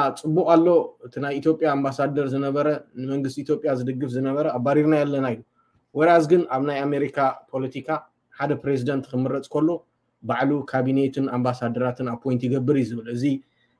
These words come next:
ሓንቲ መጽሓፍ በየነ ንኸንብብ ነጊረ እየ ነይረ። ኣይ ቲንክ ናይ ምንባብ ሽ-፣ ናይ ምንባብ ጸገም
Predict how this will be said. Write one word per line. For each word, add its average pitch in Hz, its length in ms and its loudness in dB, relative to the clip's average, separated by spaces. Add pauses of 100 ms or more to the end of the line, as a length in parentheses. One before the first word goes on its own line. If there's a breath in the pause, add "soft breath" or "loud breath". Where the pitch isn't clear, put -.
(100)
ሓንቲ 139 260 -2
መጽሓፍ 160 380 4
በየነ 147 380 2 (160)
ንኸንብብ 139 640 -2
ነጊረ 127 320 0
እየ 127 140 0
ነይረ። 127 280 0
ኣይ 120 160 -8 (180)
ቲንክ 127 280 -2 (280)
ናይ 117 200 -2 (360)
ምንባብ 120 320 0
ሽ-፣ - 260 -12
ናይ 123 200 -8
ምንባብ 123 300 -2
ጸገም 120 320 -4